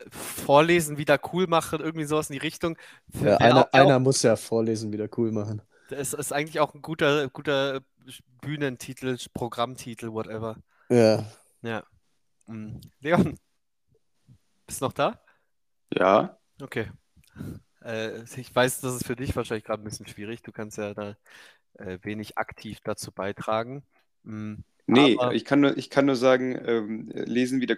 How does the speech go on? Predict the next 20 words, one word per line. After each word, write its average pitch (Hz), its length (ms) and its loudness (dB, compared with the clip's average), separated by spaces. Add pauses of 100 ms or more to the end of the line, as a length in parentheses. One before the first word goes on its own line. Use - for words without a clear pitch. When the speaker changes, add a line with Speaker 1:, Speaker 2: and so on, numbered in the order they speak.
Speaker 3:
cool 135 100 2
machen, 131 520 -2 (500)
sehr 120 280 6
gut. 151 460 0 (240)
Äh, 117 540 2 (600)
das, - 300 -6
das 117 220 -2
hat 123 180 2
mich, 123 320 -2 (400)
hat 123 180 0
mich 127 100 -6
direkt, 139 600 2
äh, 120 160 4
gekriegt, 117 680 -2
als 110 200 0
ich 117 100 -2
die - 100 -6
Insta-Story 123 480 -2
gesehen 120 300 2
hab. 131 200 0